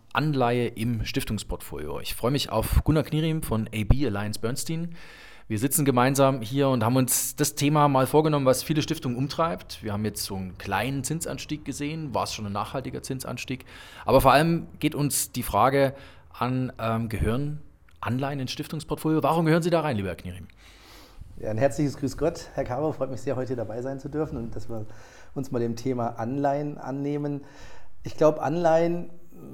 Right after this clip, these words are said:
Speaker 2: bei den meisten mit Sicherheit in den letzten Jahren ein schwieriges Thema, weil wir einfach auf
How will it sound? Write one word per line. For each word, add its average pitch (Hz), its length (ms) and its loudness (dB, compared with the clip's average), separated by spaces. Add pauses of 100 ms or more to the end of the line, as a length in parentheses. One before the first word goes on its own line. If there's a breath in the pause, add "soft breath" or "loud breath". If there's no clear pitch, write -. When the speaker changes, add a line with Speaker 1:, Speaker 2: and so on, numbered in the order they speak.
(220)
Speaker 2:
bei 127 100 0
den 135 120 2
meisten 143 400 2
mit 151 120 -2
Sicherheit 165 280 2
in 143 80 4
den 131 60 2
letzten 147 340 -2
Jahren 139 400 2
ein 127 80 -6
schwieriges 147 420 0
Thema, 160 400 -2 (120)
weil 120 140 -4
wir 120 120 -6
einfach 127 380 -4
auf - 260 -8